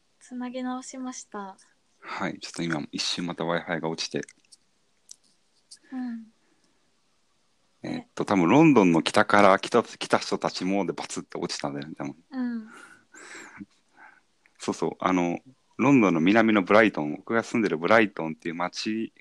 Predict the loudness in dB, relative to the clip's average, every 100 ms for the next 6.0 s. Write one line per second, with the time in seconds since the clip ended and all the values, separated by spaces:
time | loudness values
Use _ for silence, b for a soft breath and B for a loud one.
0 | _ -2 4 4 4 -2 -6 -4 -4 -6
1 | -8 -10 _ _ -2 0 0 -4 -4 -4
2 | -6 -4 -2 0 0 -2 -2 0 0 -4
3 | -6 -6 -6 _ -20 _ _ _ _ _
4 | _ _ _ -6 -6 -2 -2 2 4 6
5 | 6 4 2 0 -2 0 2 4 2